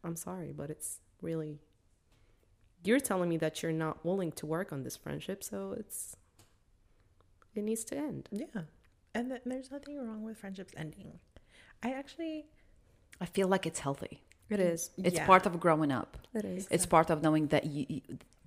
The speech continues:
Speaker 3: the things that used to work don't work for you no more. You know,
Speaker 1: Mm-hmm.
Speaker 3: so if you don't change, if you don't grow out of bad things, you will never grow. If you don't shut doors to open other doors,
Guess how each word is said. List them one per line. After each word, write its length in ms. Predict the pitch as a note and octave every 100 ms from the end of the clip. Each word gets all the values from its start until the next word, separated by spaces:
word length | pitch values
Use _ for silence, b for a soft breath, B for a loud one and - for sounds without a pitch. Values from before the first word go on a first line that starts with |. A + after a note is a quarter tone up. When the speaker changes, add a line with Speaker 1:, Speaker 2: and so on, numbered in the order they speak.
| -
Speaker 3:
the 160 | F3+ E3
things 380 | - F3 F3+
that 180 | E3+ D#3
used 340 | D#3 E3 F#3+ -
to 80 |
work 380 | G#3 G#3+ A3 -
don't 260 | D#3+ D3+ -
work 220 | D#3 D#3
for 160 | - C3+
you 160 | C3
no 160 | B2+ B2
more. 320 | B2 A#2 -
You 140 | - D3+
know, 140 | D3+
Speaker 1:
Mm-hmm. 80 | D3
Speaker 3:
so 260 | F3 C#3+ C3+ B B B
if 200 | - -
you 100 | F3+
don't 240 | G3+ G3+
change, 420 | - E3+ D#3+ F3
if 200 | C#3+ -
you 120 | D#3 E3+
don't 320 | D#3 F3+ D3+
grow 400 | C#3+ C#3 C#3+ C#3
out 160 | C#3+ C#3
of 260 | C3+ C#3+
bad 200 | D3 C3 C#3
things, 340 | - E3 D#3+ D3+
you 160 | D#3+
will 200 | D3+ D3
never 460 | C#3 C3 C3+ C3 A#2
grow. 180 | - -
If 120 | -
you 60 | E3
don't 220 | G3 -
shut 280 | - - D#3+
doors 280 | D3+ E3+ -
to 100 | -
open 300 | D3+ F3+ -
other 220 | C#3+ D3+
doors, 400 | D#3 E3+ F3 F3+